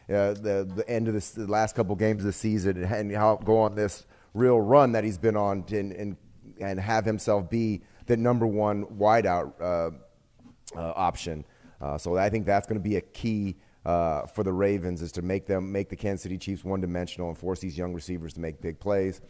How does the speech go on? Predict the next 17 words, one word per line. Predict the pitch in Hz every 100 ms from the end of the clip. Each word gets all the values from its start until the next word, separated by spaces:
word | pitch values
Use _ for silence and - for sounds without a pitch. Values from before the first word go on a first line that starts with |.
| - - - -
Also, | 120 135 117 104 104 - - - _ _ - -
uh, | 98
if | 98 92
you're | 117 127
the, | 113 107 104 95 92 90 87
uh, |
if | 95 101
you're | 117
the |
Kansas | - 123 113
City | 117 104
Chiefs, | - 131 117
what | 95 -
you | 135
have | 120 101 -
to | 95
do | 101 98 95